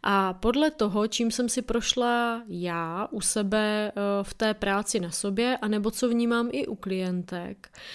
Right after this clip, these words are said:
tak já jsem to rozdělila do takových, eh, pěti stádií. První fázi bych nazvala probuzením. To je takový to, mm, z nevědomýho člověka, nebo takový to, eh, jak se to popisuje někdy, že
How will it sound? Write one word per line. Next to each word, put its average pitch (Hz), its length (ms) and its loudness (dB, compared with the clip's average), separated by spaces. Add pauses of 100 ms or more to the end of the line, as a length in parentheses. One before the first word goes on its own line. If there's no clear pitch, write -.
(300)
tak 220 200 2
já 254 140 6
jsem 294 200 0
to 285 100 4
rozdělila 240 680 4
do 226 120 0
takových, 233 680 0
eh, 196 440 0
pěti 226 380 2
stádií. 196 1000 0 (500)
První 311 360 6
fázi 247 540 4
bych 202 260 2
nazvala 214 460 2
probuzením. 190 920 2 (520)
To 277 80 6
je 311 160 8
takový 254 680 4
to, 240 720 4 (180)
mm, 190 460 0
z 180 140 0
nevědomýho 240 880 6
člověka, 226 840 0 (340)
nebo 202 200 4
takový 208 400 2
to, 208 400 0
eh, 202 220 0
jak 202 140 0
se 196 100 -4
to 208 60 2
popisuje 208 540 0
někdy, 202 560 2
že 185 420 0